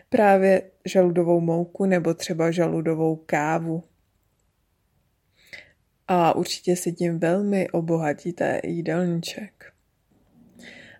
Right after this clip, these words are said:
A ty ořechy, tak ty teď vlastně sbíráme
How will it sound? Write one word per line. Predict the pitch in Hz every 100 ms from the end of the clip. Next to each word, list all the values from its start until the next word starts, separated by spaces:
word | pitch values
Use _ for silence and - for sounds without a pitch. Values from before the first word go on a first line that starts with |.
| -
A |
ty | - 202 -
ořechy, | 190 214 208 208
tak | 202 196
ty | 196
teď | 190 190
vlastně | 190 196 190 202
sbíráme | 190 185 180 185 185 190 190 196 196